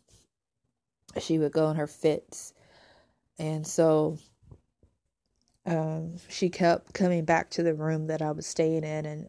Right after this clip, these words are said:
and saying, "I forgot you were here," or, "Did you come with somebody?"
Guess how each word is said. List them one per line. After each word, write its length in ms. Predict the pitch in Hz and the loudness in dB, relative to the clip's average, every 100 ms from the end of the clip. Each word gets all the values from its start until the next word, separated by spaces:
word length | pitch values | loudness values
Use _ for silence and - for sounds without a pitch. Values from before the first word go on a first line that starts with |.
| - | -8
and 240 | 156 151 - - | -8 -8 -12 -4
saying, 500 | 175 156 156 170 - - _ _ _ _ _ _ - _ - | 0 0 -2 -10 -16 -20 _ _ _ _ _ _ -20 _ -4
"I 100 | - | -2
forgot 400 | - - 85 - | 0 0 0 -2
you 80 | 170 | -8
were 60 | |
here," 840 | 156 202 196 180 175 170 170 - - | 0 6 8 8 6 4 0 -4 -2
or, 560 | 165 156 156 156 160 - _ _ _ _ _ _ _ _ _ _ _ _ | 0 0 0 0 -4 -8 _ _ _ _ _ _ _ _ _ _ _ _
"Did 160 | 165 - | -8 -8
you 60 | 113 | -6
come 260 | - 196 | 0 0
with 120 | 180 | 0
somebody?" 920 | - 185 175 175 165 165 165 160 165 | 0 0 4 6 6 4 4 4 2